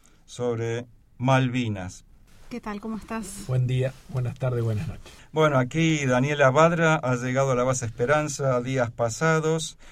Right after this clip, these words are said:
Speaker 1: en el marco de una propuesta que se llama Malvinas, Huellas por la Paz, y tenemos el enorme placer de tenerla con nosotros en la Base Esperanza. Estuvo en la Base Marambio primero,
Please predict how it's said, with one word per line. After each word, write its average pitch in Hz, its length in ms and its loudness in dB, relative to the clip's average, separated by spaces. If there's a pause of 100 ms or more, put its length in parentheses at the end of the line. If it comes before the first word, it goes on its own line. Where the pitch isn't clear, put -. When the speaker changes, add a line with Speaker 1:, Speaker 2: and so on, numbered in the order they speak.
(140)
Speaker 1:
en 117 140 -6
el 120 160 -2
marco 127 760 0
de 113 260 -2
una 123 480 0
propuesta 123 720 -2
que 110 140 -8
se 107 140 -8
llama 120 520 -2
Malvinas, 127 1080 -2
Huellas 127 640 -2
por 156 340 -4
la 120 140 0
Paz, 135 440 -2 (240)
y 139 140 -8
tenemos 127 480 -2
el 117 100 0
enorme 139 380 0
placer 113 360 -4
de 123 120 -8
tenerla 117 400 -4
con 113 140 -6
nosotros 117 600 -6
en 120 460 -4
la 110 120 0
Base 117 640 -4
Esperanza. 131 640 -2
Estuvo 120 340 -4
en 107 60 -2
la 107 80 -2
Base 113 280 -2
Marambio 123 580 -2
primero, 123 600 -4